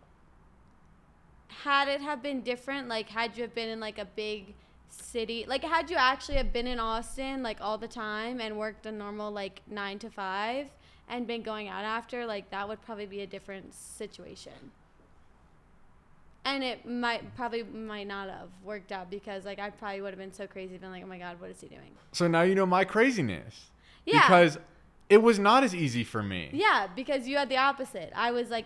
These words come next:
Speaker 1: in
Speaker 2: You're in goddamn
Speaker 1: college.
Speaker 2: college. You're hot as hell.
Speaker 1: <laughs>
Speaker 2: I mean, it was not easy, guys.
Speaker 1: Yeah.
Speaker 2: Like, straight up, that shit is not easy. Like,
Speaker 1: Yeah.
Speaker 2: that is a huge mental hurdle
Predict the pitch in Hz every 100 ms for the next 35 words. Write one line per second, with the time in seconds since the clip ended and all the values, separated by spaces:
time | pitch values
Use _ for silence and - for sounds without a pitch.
0 | - 156 202 262 254 269 196 220 185 208
1 | 185 185 214 233 220 202 - - 156 156
2 | 160 202 254 247 208 170 156 190 - -
3 | - 277 254 214 233 240 233 214 202 -
4 | - - - - - - - - - _
5 | _ _ - _ _ _ - _ _ -
6 | 262 208 127 131 117 110 95 95 92 92
7 | 92 113 - 226 226 214 185 147 151 -
8 | - 185 160 123 165 - 247 220 135 117
9 | 135 127 104 120 107 98 92 95 107 117
10 | 143 180 208 190 139 - 165 175 156 127
11 | 123 135 160 143 123 113 120 147 160